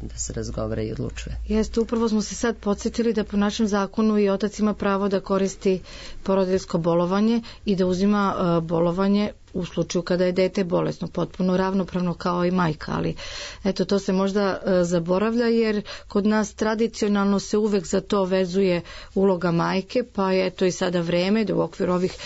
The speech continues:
Speaker 2: projekata više uključimo i oca u aktivno odlučivanje i aktivnu brigu o porodici.
Speaker 1: E, kod vas, e, pretpostavljam, većina,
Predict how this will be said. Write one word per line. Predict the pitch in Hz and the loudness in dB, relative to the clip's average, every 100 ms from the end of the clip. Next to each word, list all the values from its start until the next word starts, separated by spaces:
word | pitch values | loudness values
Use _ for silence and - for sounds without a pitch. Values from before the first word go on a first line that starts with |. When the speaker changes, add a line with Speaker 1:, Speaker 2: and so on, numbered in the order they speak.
| - - | -14 -2
Speaker 2:
projekata | 185 196 202 233 226 214 185 - - - | 0 2 0 -4 -2 -4 -4 -12 -14 -2
više | 208 202 202 | 0 2 0
uključimo | 190 208 202 - 190 190 180 - - | 0 -2 0 0 2 2 0 -6 -4
i | 185 180 | 2 4
oca | 185 185 - 190 | 2 0 0 2
u | 185 180 - | 4 2 0
aktivno | 196 185 - 180 180 | -2 -4 -4 -2 0
odlučivanje | 170 175 - 180 185 190 185 175 - - | 0 -2 0 0 2 2 2 -2 -8 -8
i | 214 185 180 - | 0 2 0 -2
aktivnu | 185 180 185 185 | -6 -4 -2 -2
brigu | 170 170 165 170 | 0 0 0 -4
o | |
porodici. | 151 - - - - - - - - - - | -2 -6 -6 -10 -14 -18 -16 -16 -18 -16 -6
Speaker 1:
E, | 135 131 | -4 -4
kod | - 127 | -6 -6
vas, | 135 139 - | -6 -6 -6
e, | 165 151 139 - | -4 -4 -4 -6
pretpostavljam, | 127 - 120 - 147 147 143 | -8 -4 -6 -6 -4 -2 -2
većina, | 127 - 131 143 | -4 -4 -4 -2